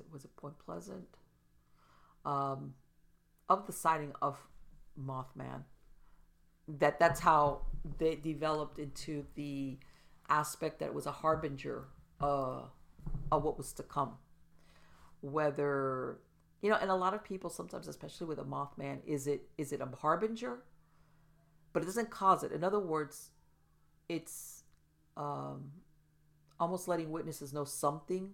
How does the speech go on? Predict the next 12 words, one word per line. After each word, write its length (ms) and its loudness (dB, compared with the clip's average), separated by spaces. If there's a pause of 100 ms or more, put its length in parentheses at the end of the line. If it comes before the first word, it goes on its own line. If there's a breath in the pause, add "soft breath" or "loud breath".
(300)
tragic 440 0
will 80 -4
happen. 460 -8 (400 loud breath)
And 160 -2
then 120 -2
you've 140 -6
got 140 -2
other 140 -4
people 200 -4
that 80 -4
say, 200 0
"Well, 420 -2